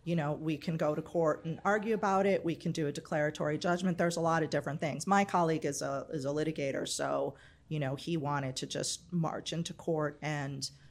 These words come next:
um, and try to fight it on, on declaratory judgment grounds. Most people don't do that 'cause it's very expensive for the client. But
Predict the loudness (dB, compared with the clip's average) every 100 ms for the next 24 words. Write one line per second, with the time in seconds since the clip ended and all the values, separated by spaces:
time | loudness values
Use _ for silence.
0 | -12 -4 -2 0 -2 -6 -10 -18 -20 -20
1 | -6 -2 -2 0 0 0 -2 0 2 2
2 | 0 -2 -4 -4 -8 -8 -6 -4 -4 -6
3 | -8 -10 -18 -20 -20 -20 -14 -8 -2 0
4 | 0 0 -4 -4 -4 0 2 2 0 -2
5 | -4 0 0 2 -2 -4 -8 -8 0 2
6 | 2 0 -4 -6 -8 -6 -4 -2 -2 -2
7 | -4 -4 -4 -6 -6 -8 -8 -6 -4 -4
8 | -6 -8 -2 -2 -2